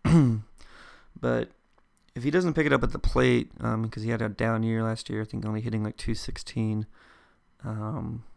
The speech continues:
you're definitely gonna have to do something. And, um, their center field prospects, um, are still a way a ways. <clears throat> You know, there's some of their top guys are,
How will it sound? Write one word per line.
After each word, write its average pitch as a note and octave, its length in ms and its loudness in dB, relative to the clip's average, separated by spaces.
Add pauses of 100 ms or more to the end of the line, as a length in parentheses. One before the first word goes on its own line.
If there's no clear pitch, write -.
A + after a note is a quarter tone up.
(300)
you're A#2+ 100 0
definitely D#3 220 4
gonna D3+ 120 4
have A2+ 40 -4
to G2+ 60 -10
do A2+ 180 0
something. A2+ 720 2
And, G#2+ 160 -8 (580)
um, G#2+ 560 -10
their C3+ 120 -2
center E3 260 4
field D3 280 2
prospects, - 1080 4 (180)
um, G#2+ 540 -8 (640)
are - 60 -8
still A2 600 0 (800)
a B2+ 100 0
way A#2+ 220 4
a A#2 80 4
ways. A#2 680 2
<clears throat> - 40 -2
You C3 640 6
know, A#2+ 100 2
there's A#2 160 0
some B2+ 120 2
of - 40 4
their A#2 80 2
top A2 300 -4
guys A#2 420 -2
are, A2+ 160 -6